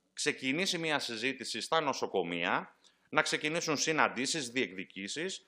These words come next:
αλλά νομίζω ότι ο μόνος τρόπος για να επιβληθούν αυτά τα, τα δίκαια, ας πούμε, αιτήματα που έχουμε, είναι να κινητοποιηθούν όλοι οι συνάδελφοι, όλοι οι νέοι γιατροί,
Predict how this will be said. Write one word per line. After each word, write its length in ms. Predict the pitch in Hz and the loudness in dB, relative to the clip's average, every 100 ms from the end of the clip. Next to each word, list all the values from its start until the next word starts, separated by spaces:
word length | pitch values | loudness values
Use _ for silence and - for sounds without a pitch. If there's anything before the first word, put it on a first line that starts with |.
| _ | _
αλλά 260 | 131 123 120 | 2 4 6
νομίζω 320 | 117 175 185 | 4 -2 -4
ότι 120 | 151 | -2
ο 80 | 123 | -2
μόνος 300 | 170 165 - | 0 -4 0
τρόπος 420 | 160 170 139 - - | 0 2 -2 -6 -8
για 280 | 95 139 | 4 6
να 100 | 123 | 6
επιβληθούν 720 | 120 - 98 92 98 180 208 | 4 2 -4 -4 -4 0 2
αυτά 300 | 139 - 143 | 2 4 4
τα, 260 | 139 113 - | 6 4 6
τα 140 | 127 107 | 6 6
δίκαια, 580 | 147 190 - 113 85 76 | 4 0 2 4 6 4
ας 160 | - | 0
πούμε, 200 | - 95 | -10 -10
αιτήματα 420 | 80 104 92 87 | -8 -4 -4 -4
που 120 | 85 82 | -6 -4
έχουμε, 500 | 101 151 180 202 - _ | -4 -6 -8 -8 -12 _
είναι 500 | - 247 190 214 214 - _ - | -2 0 2 0 -2 -10 _ 0
να 140 | 160 | 0
κινητοποιηθούν 840 | 139 127 117 107 113 110 196 101 - _ | 2 0 0 -2 -4 -4 -4 -4 -10 _
όλοι 340 | 123 175 175 120 | 8 10 8 4
οι 80 | |
συνάδελφοι, 840 | 101 101 104 147 175 170 208 214 - _ | 0 0 2 2 0 -2 -4 -4 -10 _
όλοι 380 | 147 180 180 123 | 8 10 10 4
οι 60 | 113 | 2
νέοι 220 | 127 113 | 2 2
γιατροί, 640 | 85 87 - 156 214 208 | 2 0 2 0 -2 -6